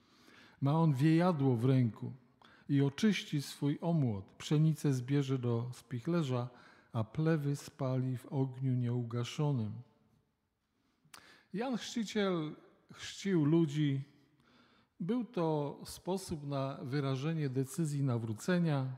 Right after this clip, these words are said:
Jan stał w nurcie Jordanu. Ludzie przychodzili do niego i on ich zanurzał. Jako wyraz nawrócenia i był wielki tłum,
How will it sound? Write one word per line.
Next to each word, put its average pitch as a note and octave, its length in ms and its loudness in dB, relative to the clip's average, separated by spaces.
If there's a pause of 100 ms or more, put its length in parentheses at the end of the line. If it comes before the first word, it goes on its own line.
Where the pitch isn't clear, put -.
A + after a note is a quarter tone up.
(520)
Jan C3 340 -2
stał A#2+ 500 -6 (440)
w B2 140 -4
nurcie C3 460 -2
Jordanu. B2+ 760 2 (1120)
Ludzie B2 520 -2
przychodzili B2 800 -4
do C3+ 180 -2
niego C#3 500 -4
i C#3 120 -2
on C3 220 2
ich A2+ 140 -2
zanurzał. A2 680 -2 (540)
Jako F#3 640 0 (480)
wyraz D#3 560 0
nawrócenia D3 880 0 (580)
i A3 260 0 (540)
był G3 220 0
wielki F#3 560 -4
tłum, D#3 540 2